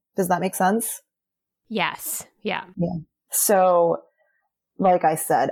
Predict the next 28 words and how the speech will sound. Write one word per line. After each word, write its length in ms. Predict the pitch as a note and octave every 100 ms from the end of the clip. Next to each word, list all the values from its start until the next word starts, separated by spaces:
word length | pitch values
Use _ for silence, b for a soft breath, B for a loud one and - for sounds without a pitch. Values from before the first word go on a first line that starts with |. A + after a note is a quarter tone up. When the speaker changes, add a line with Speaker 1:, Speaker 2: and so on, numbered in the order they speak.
| -
Speaker 1:
I 380 | F3 F3 F3+ F3+
was 460 | E3 C#3+ D#3 E3+ -
broken. 720 | - C#3 G#2 F#2 G#2 A2 - - B B B B _ _ _ _ _ _ _
Broken. 880 | E3+ E3 E3+ D#3+ C3 - - E3 - _ _ _ _ -
And 460 | G3 F3+ F3 E3+ F3 - _ -
eventually 580 | F#3 F3+ F#3 F#3 F#3
it 80 | E3+
was 140 | E3+ F3
like, 220 | E3+ E3+
"Yeah, 380 | E3 F#3 E3+ D3 _
it's 240 | F#3 F3 -
time 360 | D#3+ E3 G3+
now. 400 | F3+ G#2+ - F3+ - _ -
It's 200 | F#3 -
time." 380 | - D#3+ F3 - _ _ _ _ _ _
Speaker 2:
Right. 420 | F#3 F3 E3 F3 - -
Speaker 1:
That 180 | G3 F#3+
was 160 | F3
the 120 | G3
rock 280 | F#3+ F3+ F#3
bottom 340 | F#3 F3+ F3+ F3+
that 120 | F3
I 100 | F3+
needed 500 | E3+ E3 F3 F3+ F3 _ - -
to 440 | F3 D#3+ D#3 D#3 - -
be 200 | E3+ F#3+
brave 460 | E3+ E3+ F3 F3 F3
enough 380 | G3+ A3 C4